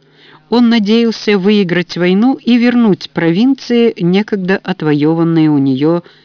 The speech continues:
Петром Великим. Ситуация, однако, оказалась более сложной и противоречивой,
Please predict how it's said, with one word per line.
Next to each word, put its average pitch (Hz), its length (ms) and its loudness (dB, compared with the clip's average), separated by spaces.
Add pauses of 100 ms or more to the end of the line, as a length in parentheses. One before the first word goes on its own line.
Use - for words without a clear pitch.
(180)
Петром 156 380 0
Великим. 139 500 -6 (1500)
Ситуация, 151 800 -6
однако, 190 380 -4
оказалась 185 500 -4
более 170 320 -4
сложной 160 500 -2
и 170 40 -2
противоречивой, 170 880 -6